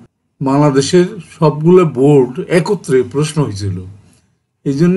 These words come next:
এটাকে কম্বাইন বোর্ড বলা হয়। সেই প্রশ্নটা আমরা নিয়ে আসছি। আমরা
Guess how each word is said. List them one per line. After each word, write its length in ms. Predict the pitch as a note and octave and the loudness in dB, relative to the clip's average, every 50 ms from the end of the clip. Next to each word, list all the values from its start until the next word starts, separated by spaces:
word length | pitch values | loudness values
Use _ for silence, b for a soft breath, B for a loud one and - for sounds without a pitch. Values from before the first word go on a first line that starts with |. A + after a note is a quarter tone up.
| G3 F#3 E3 | 2 2 2
এটাকে 280 | D3+ E3+ D#3 C3+ D#3 F#3 F#3 F3 F3 - - D3 C#3+ - - F3 | 2 2 0 0 0 -2 -2 -4 -6 -8 -10 -18 -18 -8 -4 0
কম্বাইন 440 | E3 E3 D#3 D3+ C#3+ C#3+ D3 D#3 D#3+ D3+ | 2 2 4 4 2 2 2 2 2 2
বোর্ড 200 | D3 D#3+ E3 E3 D3+ D3 E3 | 2 2 2 2 2 0 0
বলা 180 | E3 E3+ F3 F3 F3 | 2 2 2 2 0
হয়। 160 | G3+ A3+ A#3+ - _ _ _ _ _ _ _ _ - - | -2 -4 -6 -10 _ _ _ _ _ _ _ _ -14 -10
সেই 200 | - - F#3+ A3+ G#3 - | -2 -2 0 -2 -2 -2
প্রশ্নটা 380 | F#3 E3+ D#3+ - E3+ D#3 C#3 C#3+ C#3 | -2 -2 -2 0 -2 -2 -2 -2 -2
আমরা 140 | C3 C3 B2+ B2+ | -2 -4 -6 -4
নিয়ে 140 | C3+ C3+ C#3 C#3+ | -4 -4 -4 -4
আসছি। 260 | C#3 - - - G#3+ B3 B3 - _ _ _ _ _ _ _ _ _ _ _ _ _ _ _ _ - - | -6 -10 -10 -10 -10 -10 -10 -16 _ _ _ _ _ _ _ _ _ _ _ _ _ _ _ _ -10 -6
আমরা 160 | C3+ C#3+ D#3 | -2 2 2